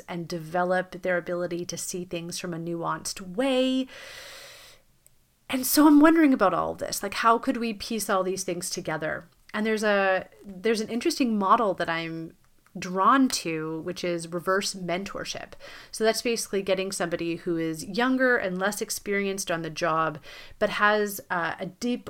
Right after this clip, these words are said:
wealth of knowledge about a specific subject and pairing them with somebody who is more senior on the job and has more, uh, lived experience,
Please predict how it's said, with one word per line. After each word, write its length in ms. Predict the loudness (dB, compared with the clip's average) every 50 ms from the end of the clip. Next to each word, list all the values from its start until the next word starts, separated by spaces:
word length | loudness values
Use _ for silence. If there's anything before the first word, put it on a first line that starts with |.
| -16 -12
wealth 440 | -8 -2 2 4 4 4 2 0 -4
of 120 | -8 -6 -4
knowledge 400 | -2 -2 0 0 -2 -2 -4 -4
about 160 | -4 -4 -4
a 60 | -4
specific 500 | -6 -8 -10 -10 -10 -8 -6 -6 -6 -4
subject 640 | -4 -4 -4 -4 -4 -2 -2 -2 -2 -2 -4 -6 -8 -10 -10 -12 -14 -12 -8
and 220 | -8 -6 -6 -6 -8
pairing 500 | -10 -10 -4 0 2 4 4 4 4 4
them 300 | 4 4 4 4 2 -2
with 120 | -4 -4
somebody 580 | -4 -4 -2 -2 -2 -2 0 0 0 0 -2 -2
who 240 | -4 -2 -2 0
is 200 | 0 -2 -2 -4
more 220 | -4 -2 -2 -2 -2
senior 580 | -2 -2 0 2 4 4 4 4 2 0 0
on 220 | 0 0 -2 -2 -4
the 60 | -6
job 440 | -6 -2 0 0 2 0 0 -2 -4
and 120 | -8 -8
has 320 | -4 -4 -4 -4 -4 -6 -6
more, 400 | -6 -4 -4 -2 -2 -4 -4 -6 -10 -18 -18 -18 -20 -20 -20 -8 -4
uh, 160 | -2 -2 0
lived 400 | 0 2 4 6 6 4 4 2
experience, 920 | 0 0 0 -4 -4 -2 -2 -2 -2 -2 -4 -6 -8 -8 -8 -8 -8 -8 -8